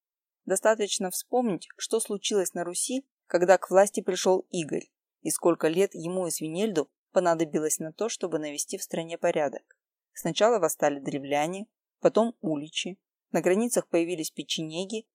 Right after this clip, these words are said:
и в итоге государство чуть не посыпалось, как карточный домик. К чести Игоря и его воеводы,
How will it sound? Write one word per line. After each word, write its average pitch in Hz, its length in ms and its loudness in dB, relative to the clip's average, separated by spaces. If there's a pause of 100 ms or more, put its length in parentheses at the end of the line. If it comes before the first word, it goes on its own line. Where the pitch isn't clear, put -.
и 190 140 0
в 180 120 2
итоге 214 360 4
государство 160 800 2 (180)
чуть - 220 -6
не 202 100 -2
посыпалось, 196 540 0
как - 180 -2
карточный 175 560 -2
домик. 165 420 -2 (540)
К - 40 -20
чести 233 440 -2
Игоря 190 340 2
и 175 80 2
его 185 240 2
воеводы, 175 600 0